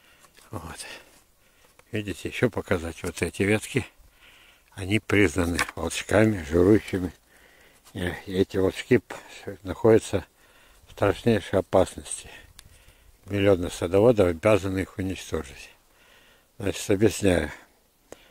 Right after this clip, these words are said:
Эти, так называемые волчки жирующие, на самом деле ценнейшая часть дерева. Но появились они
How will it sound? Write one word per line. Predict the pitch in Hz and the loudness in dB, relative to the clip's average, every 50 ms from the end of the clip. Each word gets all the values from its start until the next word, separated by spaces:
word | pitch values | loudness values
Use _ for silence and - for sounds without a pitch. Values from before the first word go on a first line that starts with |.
| _ _ _ _ _ - | _ _ _ _ _ -2
Эти, | - 120 113 95 - - - - 73 - - _ _ _ _ _ _ _ _ _ _ _ _ _ _ _ _ _ _ _ _ _ _ _ _ _ _ _ _ _ _ - 95 - - - - - - - | 2 4 4 2 2 -4 -10 -10 -10 -12 -20 _ _ _ _ _ _ _ _ _ _ _ _ _ _ _ _ _ _ _ _ _ _ _ _ _ _ _ _ _ _ -14 -12 -12 -14 -16 -20 -20 -12 -8
так | - 98 - - | -8 -8 -8 -6
называемые | 95 87 82 85 87 87 90 85 82 82 82 82 | -8 -6 -4 -2 0 2 2 2 0 -2 -6 -8
волчки | 85 85 - - - 127 131 | -8 -8 -8 -2 2 4 4
жирующие, | 120 120 120 113 113 113 104 - - 101 90 | 6 6 6 6 6 4 2 0 -6 -8 -6
на | 90 85 | -6 -8
самом | - - 98 85 87 87 85 82 | -6 -6 -6 -6 -4 -6 -4 -2
деле | 92 117 131 120 107 - - - - - - - - - - _ _ _ | 0 0 0 0 -2 -8 -12 -20 -20 -20 -20 -20 -20 -20 -20 _ _ _
ценнейшая | - - - 104 98 95 92 90 87 78 - - - 98 87 | -8 -4 -2 0 2 2 2 2 2 0 -2 -4 -4 -4 -4
часть | - - - 92 85 80 82 | -4 -4 -4 -4 -4 -6 -6
дерева. | 82 85 90 92 98 113 123 117 - - - - - _ - - - - - _ _ - - - - - - | -4 0 2 4 4 4 2 2 0 -6 -14 -20 -20 _ -20 -20 -20 -20 -20 _ _ -20 -20 -20 -20 -14 -6
Но | 87 95 101 98 85 76 - - - - - - - - - - - - - - | 0 2 2 2 2 0 -4 -8 -14 -16 -16 -16 -18 -20 -20 -20 -20 -20 -8 -2
появились | - 95 95 98 113 110 98 90 - - - | 0 2 4 4 4 4 2 2 0 0 0
они | 98 90 87 87 82 - - | 2 2 2 2 0 -4 -6